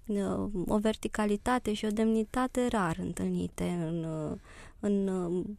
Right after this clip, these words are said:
în cultura românească și în istoria noastră apropiată, ca să spun așa. A fost o femeie, uh, a timpului ei, o femeie de o delicatețe remarcabilă.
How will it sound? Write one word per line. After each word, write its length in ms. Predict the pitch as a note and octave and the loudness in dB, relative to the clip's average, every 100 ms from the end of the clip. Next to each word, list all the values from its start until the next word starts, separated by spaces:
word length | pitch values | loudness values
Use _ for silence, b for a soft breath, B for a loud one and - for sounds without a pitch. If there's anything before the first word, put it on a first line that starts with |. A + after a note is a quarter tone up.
| - - A#3 A3 | -10 -10 -10 -4
în 260 | G3+ G#3 | 2 2
cultura 500 | G3+ G#3 G3+ A#3 A#3+ | 4 2 4 4 6
românească 720 | G#3+ G#3 G3+ G3+ G3 - - G3 | 4 4 2 2 0 -2 -2 -4
și 220 | - G3 | -2 -2
în 260 | F#3 F#3 | 0 0
istoria 560 | F#3 F3+ - G#3+ G3+ F#3 | 0 0 0 0 2 2
noastră 640 | F3 E3+ - G3+ E3 D#3 D#3+ | 0 -4 -4 -2 0 0 0
apropiată, 800 | - - G3 G3 F#3 F#3 E3 F3 | -2 2 2 2 0 0 0 -4
ca 100 | G#3 | -6
să 140 | F#3 G3 | -4 -6
spun 280 | - - | -8 -6
așa. 260 | F#3+ - A#3+ | -4 -2 -2
A 40 | |
fost 280 | B3 - C4+ | -2 -4 -4
o 60 | C4 | -2
femeie, 420 | - B3 A#3+ A#3 - B B B B - | 0 2 2 0 -4 B B B B -2
uh, 280 | G#3 G#3 G3+ | 2 2 2
a 140 | - A3 | 2 2
timpului 640 | - C4 C4+ B3 A3 G#3+ | 6 4 6 6 6 4
ei, 200 | G#3+ A#3+ | 4 4
o 60 | B3+ | 0
femeie 580 | - B3 A#3+ B3 A#3+ G#3+ | -2 0 2 4 2 0
de 120 | - | 0
o 80 | A3 | 0
delicatețe 680 | A3 A3 A3 G#3+ G#3 G#3 - | 2 0 0 -4 -2 -2 -2
remarcabilă. 880 | G3+ F#3 F3 - F3 E3 G3 - | -2 -2 -2 -4 -8 -6 -8 -12